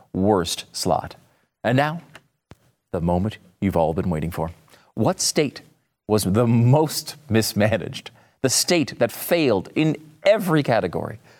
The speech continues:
Which state almost seemed like it had a romantic relationship with covid nineteen? This state had more people die from covid than any other state in the union.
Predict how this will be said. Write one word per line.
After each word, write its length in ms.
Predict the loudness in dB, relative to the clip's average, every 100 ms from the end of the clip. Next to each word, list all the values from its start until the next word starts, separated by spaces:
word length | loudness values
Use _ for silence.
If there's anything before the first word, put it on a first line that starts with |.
| _ 2
Which 320 | 2 2 0
state 320 | 0 0 0 0
almost 340 | 2 2 2
seemed 200 | 2 2
like 120 | 2
it 60 | 2
had 160 | 4 4
a 60 |
romantic 720 | 4 4 4 4 4 2 0
relationship 800 | 2 4 4 2 2 2 2 2 0
with 160 | 0
covid 320 | 2 2 2
nineteen? 460 | 0 0 0 -2 -2 -8 -10 -8 2
This 240 | 4 4
state 360 | 0 2 2 2
had 260 | 0 2
more 240 | 4 4 4
people 300 | 0 0 2
die 300 | 2 2 2
from 180 | 0
covid 400 | 2 2 4 0 -2 2
than 200 | 4 4
any 300 | 4 4 6
other 200 | 6 4
state 260 | 2 2 2
in 80 | 2
the 100 | 2
union. 380 | 0 -2 -4